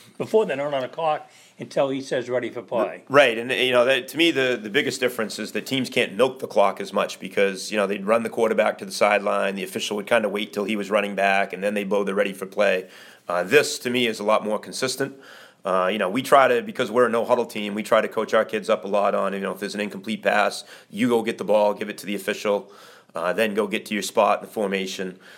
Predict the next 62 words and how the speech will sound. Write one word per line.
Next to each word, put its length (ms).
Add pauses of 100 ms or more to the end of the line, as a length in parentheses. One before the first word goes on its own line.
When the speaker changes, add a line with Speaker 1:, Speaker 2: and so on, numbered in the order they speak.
(200)
Speaker 2:
Uh, 300
you 60
know, 100
we 120
have, 420 (160)
now 180
we 80
have 140
two 160
ball 240
guys 320
instead 240
of 60
one, 340
so 120
we 100
have 120
Speaker 1:
Sure. 140
Speaker 2:
one 100
who's 160
about 240
thirty 240
yards 300
down 180
the 60
field 400
and 120 (300)
another 260
one 140
who's 160
at 100
the 60
line 180
of 60
scrimmage, 400
so 160
if 100
a 40
ball 200
goes 160
out 140
of 60
bounds, 440
we 80
can 140
get 100
another 200
one 180
in 80
there. 320 (580)
Um, 560
so, 300
it, 160
you 80
know, 120
I, 160
I 20
don't 180
think 140
it's 120
affected 380
us, 400